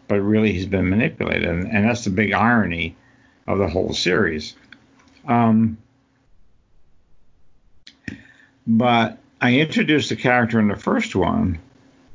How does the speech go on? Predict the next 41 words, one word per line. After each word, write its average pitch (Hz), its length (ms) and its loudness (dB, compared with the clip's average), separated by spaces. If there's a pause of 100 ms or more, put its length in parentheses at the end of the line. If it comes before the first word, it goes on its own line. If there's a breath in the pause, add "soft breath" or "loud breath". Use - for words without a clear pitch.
(180)
be-, 160 300 -2 (300)
I, 160 120 0
and 143 280 2
I 127 100 4
made 165 200 2
it 220 100 -8
take 135 220 -4
place 131 240 0
in 113 120 0
the, 101 200 0
the 98 240 0
New 104 160 2
Jersey 104 300 0
Pinelands, 87 720 -2
which 107 200 0
is 107 160 0
near, 117 280 2
near 110 520 0
where 101 260 0
I 90 60 0
live, 90 500 -2 (600 loud breath)
and 117 100 2
it's 110 140 -4
a 143 60 -2
really 156 240 2
mysterious 107 600 0
place. - 580 -8 (520)
I 135 40 -4
mean, 131 200 0
nobody 151 440 0
has, - 420 -8
has 107 180 0
ever 110 360 -2
seen 101 520 -2
the 95 100 0
whole 87 360 -4
thing. 82 600 -4
It's, 113 460 -4
it's, - 500 -6 (600 soft breath)
it's 117 180 -2
still, 156 500 -2